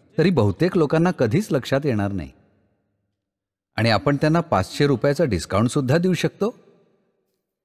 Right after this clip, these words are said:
ते खुश राहतील, आपण खुश राहू, बरं का?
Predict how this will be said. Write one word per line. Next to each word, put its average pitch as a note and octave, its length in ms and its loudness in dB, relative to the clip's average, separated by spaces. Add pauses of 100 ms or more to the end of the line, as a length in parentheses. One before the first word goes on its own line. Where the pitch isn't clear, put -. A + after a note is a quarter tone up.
(680)
ते D3 140 4
खुश E3 260 0
राहतील, C#3+ 400 2
आपण F#3 320 0
खुश A#2 240 0
राहू, F2 200 -4 (320)
बरं G#2 240 2
का? G2+ 140 -2